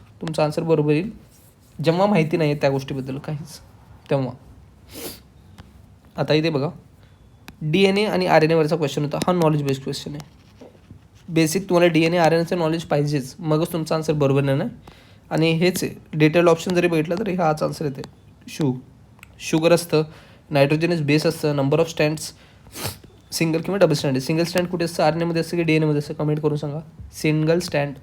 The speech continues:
अ, ribonucleic ॲसिडचा, अ, सिंगल स्ट्रँडेड कोणतं असतं, आरएनए असतं की डीएनए असतं, कमेंट करून सांगा. बेसिक नॉलेज बेस्ड क्वेश्चन आहेत ना, तेव्हा नॉलेज पाहिजेच तुम्हाला, असं नाही की प्रत्येक ठिकाणी ट्रिक्स चालणार आहेत.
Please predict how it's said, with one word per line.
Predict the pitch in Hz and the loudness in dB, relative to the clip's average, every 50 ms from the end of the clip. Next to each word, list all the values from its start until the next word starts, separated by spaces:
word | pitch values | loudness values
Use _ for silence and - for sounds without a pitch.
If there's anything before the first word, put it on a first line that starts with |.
| - - - - - - - - - - - - - - | -20 -20 -20 -20 -20 -20 -20 -20 -20 -20 -20 -18 -10 -4
अ, | 156 147 139 139 135 131 - - - | 0 2 4 4 4 4 2 4 6
ribonucleic | 139 135 143 151 151 147 151 151 151 151 135 | 6 6 6 6 2 2 0 -2 -4 -4 -2
ॲसिडचा, | 135 139 147 135 135 - 127 - - | -2 -2 -2 -4 -2 -6 -6 -6 -4
अ, | - 143 135 123 123 - - - - - - - - - - - - - - - - - | -2 0 2 2 0 -2 -8 -20 -20 -20 -20 -20 -20 -20 -20 -20 -20 -20 -20 -18 -10 -4
सिंगल | - 160 165 165 175 | -2 0 2 2 2
स्ट्रँडेड | 175 175 - 170 165 165 170 170 180 | 2 2 0 0 2 2 0 0 -2
कोणतं | 175 - 175 175 175 165 175 160 | -2 -2 -2 0 0 2 0 0
असतं, | 160 - - | 0 -2 -6
आरएनए | - - 143 147 151 156 160 160 | -6 -4 -2 -2 -2 -2 -2 -4
असतं | 151 156 - 175 | -4 -6 -6 -8
की | 170 185 | -6 -2
डीएनए | 170 156 143 135 135 | 0 0 0 0 -2
असतं, | 131 - - | -6 -8 -8
कमेंट | - 139 139 143 151 | -6 -4 -4 -4 -4
करून | 147 135 139 | -4 -4 -4
सांगा. | 139 143 131 139 147 - - - - - - - - - - _ _ - - - - - - - - - - - - - - - - - - - - - - - | -6 -8 -10 -12 -12 -14 -18 -20 -20 -20 -20 -20 -20 -20 -20 _ _ -20 -20 -20 -20 -20 -20 -20 -20 -20 -20 -20 -20 -20 -20 -20 -20 -20 -20 -20 -20 -18 -6 0
बेसिक | 156 170 165 - 214 196 | 2 2 2 2 0 -2
नॉलेज | 196 185 180 185 180 175 | -2 -2 0 0 0 0
बेस्ड | 180 180 180 | 0 0 0
क्वेश्चन | 165 160 156 - 147 | -2 -6 -4 -4 -6
आहेत | 139 131 131 | -6 -6 -6
ना, | 147 | -6
तेव्हा | 165 - 160 156 160 165 | -4 -4 -4 -4 -2 -2
नॉलेज | 165 151 139 151 156 | 0 0 0 0 -2
पाहिजेच | - - 135 135 143 151 - | -2 -2 -2 -2 -2 -4 -6
तुम्हाला, | - 139 131 127 123 127 - - | -6 -6 -6 -6 -8 -10 -10 -8
असं | - 160 - 165 | -8 -4 -4 -2
नाही | 160 160 160 | -2 -2 -4
की | - 175 | -6 -6
प्रत्येक | - 151 - - 156 151 | -8 -8 -8 -6 -8 -6
ठिकाणी | 156 151 151 151 170 | -6 -6 -6 -6 -6
ट्रिक्स | 156 - 147 135 - - | -6 -4 -6 -4 -4 -4
चालणार | 139 123 127 127 | -4 -4 -4 -4
आहेत. | 131 127 | -8 -8